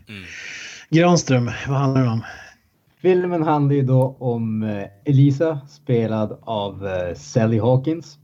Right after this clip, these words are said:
Speaker 3: Hon är en stum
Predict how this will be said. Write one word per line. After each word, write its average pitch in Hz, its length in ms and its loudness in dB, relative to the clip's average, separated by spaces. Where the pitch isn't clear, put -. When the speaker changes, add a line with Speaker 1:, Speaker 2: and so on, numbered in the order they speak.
Speaker 3:
Hon 143 300 2
är 123 600 0
en 107 580 -6
stum 139 720 6